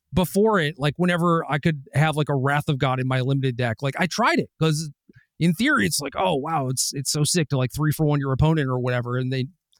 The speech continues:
like, never expect it. But the games have just not played out that way for me. And when,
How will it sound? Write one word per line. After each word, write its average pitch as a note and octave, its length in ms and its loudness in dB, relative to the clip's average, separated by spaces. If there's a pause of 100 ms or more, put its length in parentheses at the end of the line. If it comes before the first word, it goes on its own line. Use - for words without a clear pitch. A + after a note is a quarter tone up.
(320)
like, A#2 200 -6
never D3 340 2
expect D3 400 -2
it. C3 160 0 (160)
But C#3+ 260 0 (680)
the E3 100 0
games F3 360 2
have F3 80 0
just D#3 220 0
not C#3+ 300 0
played C3+ 220 2
out C#3+ 200 2
that C3+ 160 0
way B2 160 0
for C3+ 180 -2
me. B2 320 0
And B2+ 200 0
when, C3 460 0